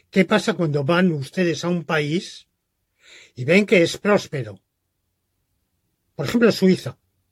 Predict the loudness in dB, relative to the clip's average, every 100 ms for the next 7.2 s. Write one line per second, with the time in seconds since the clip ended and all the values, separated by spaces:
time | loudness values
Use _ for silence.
0 | _ _ _ _ _ _ _ _ 2 6
1 | 6 4 2 2 4 6 2 0 _ _
2 | -10 -4 -2 2 2 2 -2 -4 -4 -4
3 | -6 -6 _ _ _ _ _ _ _ _
4 | -6 -2 2 4 6 4 2 -2 -2 -4
5 | -2 2 2 2 -6 _ _ _ _ _
6 | _ _ _ _ -10 -10 -10 -10 0 4
7 | 4 2